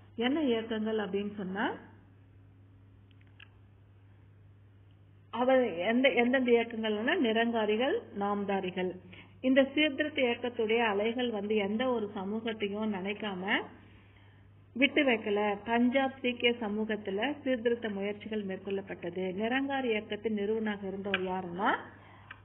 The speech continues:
பாபா ஹர்தயால். நிரங்காரி இயக்கத்தை ஸ்டார்ட் பண்ணது யாருன்னா, பாபா ஹர்தயால் தான் ஸ்டார்ட் பண்றாரு. இவர் வந்து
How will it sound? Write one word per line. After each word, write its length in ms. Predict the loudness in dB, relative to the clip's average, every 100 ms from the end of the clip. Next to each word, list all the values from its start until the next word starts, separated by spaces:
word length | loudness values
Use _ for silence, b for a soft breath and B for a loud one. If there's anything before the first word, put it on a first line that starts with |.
| 2
பாபா 400 | 6 6 6 2
ஹர்தயால். 880 | 2 -2 0 0 2 2 4 2 2
நிரங்காரி 520 | 2 2 4 2 2
இயக்கத்தை 640 | 2 0 -4 -4 2 4 2 B B B B
ஸ்டார்ட் 320 | -2 0 0 -2
பண்ணது 300 | -4 0 0
யாருன்னா, 540 | 0 0 -2 -2 -2 -2 -4 B B -8 0
பாபா 520 | 2 4 4 4 2
ஹர்தயால் 560 | -2 -2 0 0 0 0
தான் 200 | -2 -4
ஸ்டார்ட் 320 | -6 -8 -6
பண்றாரு. 640 | -6 -4 -4 -2 -2 -4 -8 B B B B B B -20 -2
இவர் 260 | 4 6 6
வந்து 540 | 4 4 4 4 -2